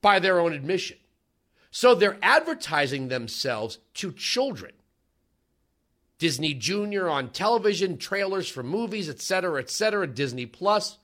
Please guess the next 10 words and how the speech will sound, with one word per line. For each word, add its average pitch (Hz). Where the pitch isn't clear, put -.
And 170
now 240
there's 254
a -
battle 185
between 180
parents 254
and 180
children 208
about 175